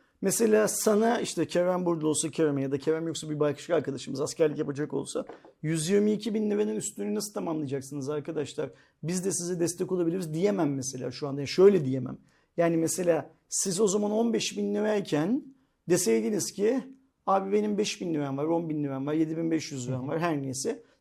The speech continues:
Speaker 1: Yani beş bin lira, yedi bin beş yüz lira ya da on bin lira ben size borç verebilirdim.
Speaker 2: Hı hı.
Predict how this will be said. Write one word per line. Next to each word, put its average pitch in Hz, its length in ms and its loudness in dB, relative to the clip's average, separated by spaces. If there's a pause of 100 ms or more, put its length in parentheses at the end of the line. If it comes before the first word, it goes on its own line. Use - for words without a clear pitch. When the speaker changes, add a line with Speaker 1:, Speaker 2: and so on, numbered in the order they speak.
Speaker 1:
Yani 156 300 0 (200)
beş 196 340 6
bin 151 160 4
lira, 147 120 4
yedi 165 220 2
bin 175 180 0
beş 170 180 0
yüz 143 120 -4
lira 180 80 4
ya 170 60 2
da 180 60 2
on 185 260 2
bin 147 160 0
lira 170 220 0
ben 180 160 2
size 190 520 0 (320)
borç 190 320 10
verebilirdim. 196 720 6
Speaker 2:
Hı 135 60 -6
hı. 123 160 -10